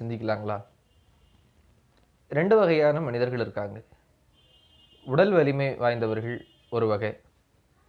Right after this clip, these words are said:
மன வலிமை வாய்ந்தவர்கள் ஒரு வகை. பார்க்கறதுக்கு நல்ல பயில்வான் மாதிரி புஜபல பராக்கிரமத்தோடு இருக்கிற ஒரு ஆள் மனசளவுல துணிச்சல் இல்லாம இருக்கிறார். அதே வேளையில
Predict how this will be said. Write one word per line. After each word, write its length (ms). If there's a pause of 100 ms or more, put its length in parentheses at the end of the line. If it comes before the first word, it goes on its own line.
(160)
மன 300
வலிமை 340
வாய்ந்தவர்கள் 500
ஒரு 140
வகை. 260 (1040)
பார்க்கறதுக்கு 540
நல்ல 220
பயில்வான் 500
மாதிரி 400 (680)
புஜபல 380
பராக்கிரமத்தோடு 760
இருக்கிற 280
ஒரு 160
ஆள் 240 (1040)
மனசளவுல 720 (400)
துணிச்சல் 360
இல்லாம 300
இருக்கிறார். 400 (1400)
அதே 320
வேளையில 480